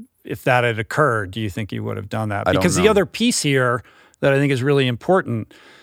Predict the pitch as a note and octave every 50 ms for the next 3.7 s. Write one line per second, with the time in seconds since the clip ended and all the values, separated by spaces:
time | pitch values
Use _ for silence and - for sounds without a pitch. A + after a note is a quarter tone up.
0 | _ _ - - C3 A#2+ G#2+ C#3+ C3 C3 B2 - C3 C3+ C3 C3+ - - D3+ C3
1 | B2+ B2 A#2+ A#2 B2 C#3 C#3+ C3 A#2 G#2+ G#2+ G#2+ - - A2+ A#2+ A#2+ A#2 A#2 A#2
2 | A#2 A#2 - A#2+ B2 A#2+ A#2+ A#2 B2 A#2+ A#2 - - C3 A#2+ A#2 A#2 A2+ G#2+ G#2+
3 | A2 G#2 A#2 A#2 A2+ G#2 A2+ A2+ A2 A2+ A2 A2 -